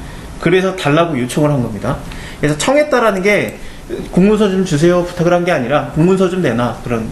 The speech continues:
약간 그런 느낌이에요. 더 높은 사람이 말하는 느낌이 있습니다. 그래서 받아가고 가는데, 음,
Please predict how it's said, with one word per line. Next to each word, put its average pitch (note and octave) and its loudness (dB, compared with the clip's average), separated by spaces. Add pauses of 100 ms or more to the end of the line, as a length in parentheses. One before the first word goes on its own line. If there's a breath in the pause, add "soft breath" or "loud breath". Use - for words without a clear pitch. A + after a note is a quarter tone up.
약간 B2+ -2
그런 F3+ 4
느낌이에요. G2+ -6
더 D3 0
높은 B2+ 0
사람이 G#2+ -2 (200)
말하는 A#2+ 0
느낌이 A#2+ -2
있습니다. - -10 (640 loud breath)
그래서 D#3+ 0
받아가고 F3 2
가는데, C#3 0 (360)
음, A2 0